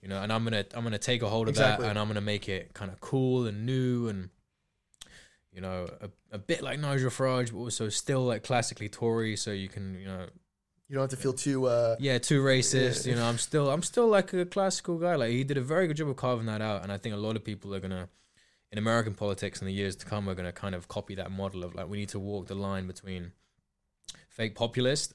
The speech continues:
Speaker 1: and establishment conservative, and, you know,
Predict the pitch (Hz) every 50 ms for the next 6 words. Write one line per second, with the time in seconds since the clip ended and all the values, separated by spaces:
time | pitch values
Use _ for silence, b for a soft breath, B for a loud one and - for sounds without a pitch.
0 | _ - - 95 98 95 90 92 92 90 85 - - _ _ _ _ _ _ _
1 | _ - - - - 104 104 101 95 - - 101 92 90 87 - - - 95 -
2 | 95 92 87 90 - - - - - - _ _ _ _ 92 90 87 87 85 -
3 | 90 87 82 82